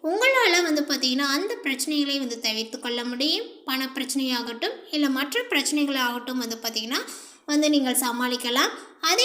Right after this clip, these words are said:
போல் தேவையில்லாம மற்றவர்களிடம் வந்து பாத்தீங்கன்னா பேச வேண்டாம். அதே போல் மற்றவர்களை புறம் பேசுவது வந்து பாத்தீங்கன்னா தவிர்க்க வேண்டும். அடுத்ததாக வந்து பாத்தீங்கன்னா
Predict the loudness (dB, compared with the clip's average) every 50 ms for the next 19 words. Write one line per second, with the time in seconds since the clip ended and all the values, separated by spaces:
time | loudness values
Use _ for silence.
0 | 4 4 4 4 4 4 2 4 6 8 8 8 8 8 6 6 6 6 6 6
1 | 6 4 4 4 2 0 0 -2 -2 -2 -2 -2 -2 -2 -2 -2 -2 -2 -2 -2
2 | -4 -4 -6 -8 -8 -8 -8 -6 -6 -6 -6 -6 -4 -2 0 0 0 0 0 -2
3 | -4 -4 -4 -4 -2 -2 -2 -2 -4 -6 -14 -12 -8 -4 0 0 0 0 0 0
4 | 0 0 -2 -2 -4 -4 -6 -6 -4 -2 -2 0 2 2 2 2 0 -2 -6 -14
5 | -20 -20 _ _ _ _ _ _ _ _ _ _ _ 0 2 2 4 2 2 2
6 | 2 2 2 2 2 2 0 2 2 2 2 0 -2 -2 -4 -6 -6 -4 -4 -4
7 | -4 -2 -4 -4 -4 -6 -8 -8 -8 -4 -4 -4 -4 -2 0 0 0 2 2 2
8 | 2 4 4 6 6 6 8 8 6 6 4 4 2 2 4 4 4 6